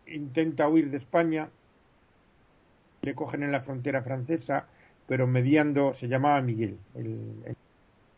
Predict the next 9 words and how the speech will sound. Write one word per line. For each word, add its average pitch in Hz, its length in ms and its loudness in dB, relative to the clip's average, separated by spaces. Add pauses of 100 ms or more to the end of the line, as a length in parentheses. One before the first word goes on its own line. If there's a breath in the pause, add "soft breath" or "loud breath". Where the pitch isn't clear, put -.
(140)
el 117 100 -6
sucesor 120 540 -6
de, 113 260 -8 (680)
de 131 80 6
la 120 100 2
familia, 110 520 -2 (560 soft breath)
eh, 165 480 6
Miguel 139 280 -4
Mateu. 123 400 -4